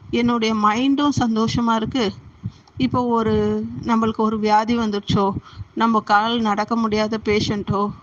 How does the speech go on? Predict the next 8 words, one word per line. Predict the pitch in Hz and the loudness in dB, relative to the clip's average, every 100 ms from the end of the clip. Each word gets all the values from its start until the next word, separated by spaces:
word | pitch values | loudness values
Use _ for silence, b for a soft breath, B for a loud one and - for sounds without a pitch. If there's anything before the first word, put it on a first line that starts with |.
| - | -4
அப்படின்ற | - 208 233 240 233 | -2 0 2 2 4
அந்த | 233 214 214 | 2 0 0
எண்ணம்லாம் | 208 208 220 226 226 247 | 0 0 0 0 2 0
இல்லாம | 226 240 220 220 214 277 - B B B B | -2 0 0 0 0 -2 -4 B B B B
நான் | - 240 | -2 0
ரொம்ப | 233 240 285 320 254 220 | 2 4 4 4 2 0
தன்னம்பிக்கையோட | 226 240 285 269 254 254 247 233 | 0 2 2 2 0 0 0 -2
இருக்கேன். | 175 202 | -2 -4